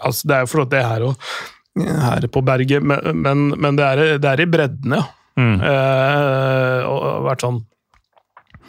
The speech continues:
Speaker 1: om det er sånn, om de spil-, det finnes sånne egne ligaer som spiller på lørdager, og egne lig-, egne ligaer som spiller på søndager, og det ene er liksom
Speaker 2: Sunday League.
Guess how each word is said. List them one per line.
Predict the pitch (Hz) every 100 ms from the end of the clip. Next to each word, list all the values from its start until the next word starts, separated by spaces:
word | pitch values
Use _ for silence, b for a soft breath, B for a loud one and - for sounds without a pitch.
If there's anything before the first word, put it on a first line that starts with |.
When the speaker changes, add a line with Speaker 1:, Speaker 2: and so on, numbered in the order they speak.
| B -
Speaker 1:
om | 117
det | 131
er | 123
sånn, | 139 135
om | 147
de | 139
spil-, | - 147 B B
det | - 151
finnes | 160
sånne | 175 185
egne | 147 127 120
ligaer | 156 127 127 135
som | 147
spiller | 139 127
på |
lørdager, | 165 160 123 113 110 127
og | 151
egne | 123
lig-, | 117 117 120 -
egne | - 127 117 117
ligaer | 123 123
som | 120
spiller | 120 127
på | 143
søndager, | 170 160 120 113 120 135
og | 147
det | 143 127
ene | 127
er | 131 127
liksom | 131 127
Speaker 2:
Sunday | 101 98 98
League. | 120 160